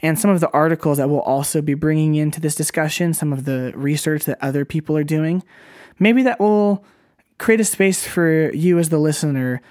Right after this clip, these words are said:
to have a discussion with yourself or with other people in your life about how technology is currently being used and maybe how you can take some steps to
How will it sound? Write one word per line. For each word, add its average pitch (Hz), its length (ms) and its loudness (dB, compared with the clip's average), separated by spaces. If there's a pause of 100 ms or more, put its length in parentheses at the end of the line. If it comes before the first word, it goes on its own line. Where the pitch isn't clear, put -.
(180)
to - 100 -4
have 156 200 2
a 160 40 0
discussion 135 760 -4
with 143 160 -4
yourself 160 440 0
or 151 80 -2
with 143 140 -2
other 147 140 -4
people 147 260 -4
in 135 60 -4
your 131 100 -2
life 127 260 -6
about 139 300 -4 (440)
how 185 260 2
technology 156 520 -2
is 143 120 -4
currently 165 340 -4
being 165 240 0
used 156 320 -2
and 143 160 -4
maybe 233 420 0 (200)
how - 120 -2
you 180 120 2
can 170 160 0
take 147 180 -2
some 147 160 -2
steps - 380 -6
to 123 360 -4